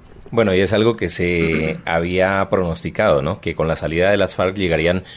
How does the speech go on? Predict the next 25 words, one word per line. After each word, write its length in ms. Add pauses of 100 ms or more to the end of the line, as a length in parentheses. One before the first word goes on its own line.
(180)
muchos 440
otros 520
grupos 600
armados, 840
eh, 380
ilegales 540
pequeños. 640 (360)
Eh, 400
pero, 560
mm, 280
desde 460
el 80
año 220
pasado 680
se 220
notaba 340
ya 220
el 140
incremento 720
de, 640
mm, 60
los 160
cultivos 420
de 100
coca. 320